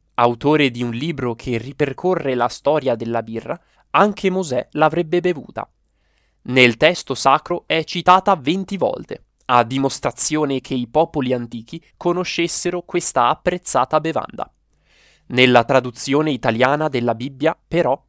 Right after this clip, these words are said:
non vi è traccia della birra. Si trova il termine Bier nella traduzione usata dalla Chiesa Cattolica in Germania e Beer in alcune Bibbie in lingua inglese,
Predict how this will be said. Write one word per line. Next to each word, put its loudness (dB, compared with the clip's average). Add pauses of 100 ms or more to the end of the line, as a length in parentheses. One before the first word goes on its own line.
non 0
vi -2
è 2
traccia -4
della -2
birra. -14 (420)
Si 0
trova 6
il -4
termine 2
Bier -4
nella 0
traduzione -4
usata 2
dalla -2
Chiesa -2
Cattolica -2
in -10
Germania -6 (300)
e 2
Beer -2
in -2
alcune -2
Bibbie -4
in -4
lingua -4
inglese, -8